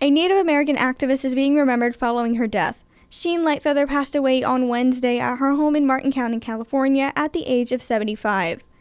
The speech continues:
It came just weeks after she received an apology from the Academy Awards for how she was treated nearly fifty years ago. Littlefeather made headlines in nineteen seventy-three for refusing an Oscar on behalf of Marlon Brando.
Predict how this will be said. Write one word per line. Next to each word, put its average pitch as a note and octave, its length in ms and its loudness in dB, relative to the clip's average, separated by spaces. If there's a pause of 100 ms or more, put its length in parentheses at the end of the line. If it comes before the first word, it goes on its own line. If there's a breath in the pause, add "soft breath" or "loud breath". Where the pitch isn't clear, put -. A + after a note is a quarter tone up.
(160 soft breath)
It D#4 100 -2
came E4 260 2
just D#4 200 -2
weeks E4 320 0
after C4+ 340 -2
she C4+ 160 -6
received B3+ 400 -2
an B3 80 -2
apology C4+ 560 0
from F4 240 0
the F4 120 0
Academy C4+ 400 0
Awards B3 460 0 (320 loud breath)
for - 120 -4
how C#4+ 180 0
she F4 160 -4
was F4+ 140 -4
treated B3+ 340 -2
nearly A3+ 340 -2
fifty A3 340 -8
years G#3+ 300 -4
ago. A3 380 -4 (220 soft breath)
Littlefeather D#4 480 2
made C#4+ 180 2
headlines D4 560 0
in C4+ 220 2
nineteen B3 500 -2
seventy-three C4 720 -4
for C#4 140 -2
refusing D4+ 440 0
an F#4 80 -6
Oscar C4 360 -2
on B3+ 80 0
behalf A#3 340 -4
of C#4 80 -2
Marlon A3 380 -2
Brando. G3+ 500 -4